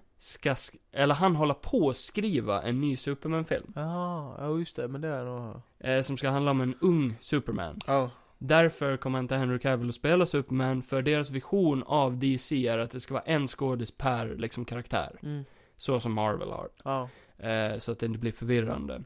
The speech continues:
Speaker 1: Och då menar han på att i min nya Superman-film så kommer det vara en ung Superman och det kommer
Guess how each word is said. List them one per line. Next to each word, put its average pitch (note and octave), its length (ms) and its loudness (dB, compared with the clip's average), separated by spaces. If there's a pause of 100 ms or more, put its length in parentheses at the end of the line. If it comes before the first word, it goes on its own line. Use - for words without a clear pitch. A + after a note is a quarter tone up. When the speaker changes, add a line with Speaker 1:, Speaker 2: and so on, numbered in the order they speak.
(460)
Speaker 1:
Och C3 100 -6
då C#3 80 2
menar C3+ 220 2
han B2+ 80 0
på C3 140 2
att - 220 -4
i B2 180 0
min C#3+ 360 2
nya C3 560 2
Superman-film D3+ 840 2
så B2+ 120 -6
kommer A#2+ 160 -4
det A#2+ 60 -4
vara A#2+ 100 -2
en B2+ 120 -4
ung E3+ 260 6
Superman C3+ 580 0
och B2 80 -2
det A#2+ 60 -4
kommer A#2+ 260 -6